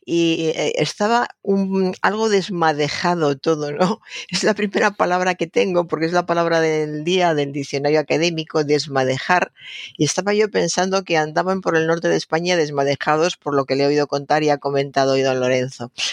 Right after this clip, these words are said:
Pues desmadejar a mí es una palabra que no me recuerda a la historia de España, me recuerda a la personal y a de, a la de tantas otras personas,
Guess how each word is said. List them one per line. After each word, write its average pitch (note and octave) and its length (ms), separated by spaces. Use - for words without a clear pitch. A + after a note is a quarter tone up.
Pues E3+ 280
desmadejar E3 840
a D3+ 80
mí D#3 100
es F3 100
una F#3+ 160
palabra D#3+ 520
que C#3+ 640
no D3+ 200
me D#3 120
recuerda D#3 400
a - 20
la C#3+ 60
historia D3+ 340
de D3+ 80
España, D#3 400
me E3 140
recuerda D#3 520
a C#3+ 40
la C#3+ 120
personal C#3+ 640
y D3 140
a C3+ 100
de, C#3 240
a C#3 80
la C#3 180
de C#3+ 160
tantas D3+ 460
otras D#3+ 500
personas, E3 640